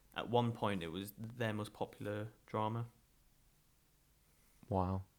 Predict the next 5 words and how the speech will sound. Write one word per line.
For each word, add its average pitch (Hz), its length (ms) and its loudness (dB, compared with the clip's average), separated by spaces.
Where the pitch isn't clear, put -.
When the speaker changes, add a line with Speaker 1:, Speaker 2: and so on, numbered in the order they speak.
Speaker 1:
For 117 80 -8
some 117 180 0
reason. 110 380 -2
Speaker 2:
Well. 95 320 6
Yeah, 98 240 8